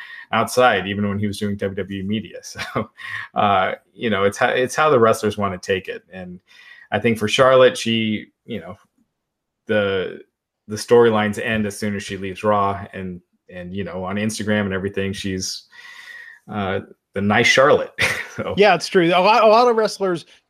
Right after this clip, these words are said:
Speaker 2: don't keep kayfabe on social media.
Speaker 1: Right.
Speaker 2: Some do. I thought it was good when Becky and Ronda kept that up. And the, that was probably the best part of the build to WrestleMania. That was on them.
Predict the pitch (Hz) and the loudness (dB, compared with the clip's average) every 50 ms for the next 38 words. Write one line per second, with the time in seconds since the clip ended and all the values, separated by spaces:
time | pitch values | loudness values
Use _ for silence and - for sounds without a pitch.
0 | _ - - 190 190 190 180 170 - - - - 156 135 - - 156 151 147 - | _ 0 4 4 4 4 2 -2 -6 -14 -14 -12 -12 -10 -6 -6 -4 -4 -4 -6
1 | 151 135 131 123 120 120 123 120 139 135 131 131 - 135 127 - 135 123 120 113 | -8 -10 -10 -10 -12 -16 -18 -16 -16 -16 -16 -16 -16 -16 -16 -18 -18 -18 -20 -20
2 | 107 101 92 _ _ _ - 92 85 - - - _ _ _ _ _ _ _ _ | -20 -20 -20 _ _ _ -12 -10 -10 -10 -12 -16 _ _ _ _ _ _ _ _
3 | _ _ _ _ _ - - 302 302 226 156 127 101 95 101 127 - _ _ _ | _ _ _ _ _ 0 2 4 4 4 2 -2 -6 -10 -14 -20 -20 _ _ _
4 | - 202 - 285 277 220 196 165 147 208 190 165 175 165 151 165 160 - - 147 | 2 4 4 6 6 4 4 2 2 2 2 2 0 -2 -2 0 -2 -2 -2 -6
5 | 143 143 147 147 151 151 139 135 127 - - - 147 - _ 139 123 120 120 113 | -6 -4 -2 -2 -2 -2 -4 -8 -10 -10 -12 -12 -12 -10 _ -12 -12 -10 -10 -12
6 | 113 113 _ _ _ _ _ _ _ _ _ _ _ _ _ _ _ _ _ - | -12 -14 _ _ _ _ _ _ _ _ _ _ _ _ _ _ _ _ _ -8
7 | 165 147 147 180 185 202 214 202 - 214 214 190 165 160 123 113 175 165 160 - | -6 -2 0 4 4 4 4 4 4 2 2 2 0 0 0 2 2 2 2 -2
8 | - 160 151 139 131 135 123 135 131 127 135 127 123 120 - 131 135 180 190 147 | -4 -4 -4 -4 -6 -10 -12 -12 -12 -12 -12 -12 -12 -12 -12 -10 -8 -6 -6 -8
9 | 107 98 87 87 113 117 113 107 120 120 123 120 131 143 127 92 80 | -8 -12 -18 -20 -18 -18 -18 -18 -18 -16 -16 -14 -12 -12 -14 -14 _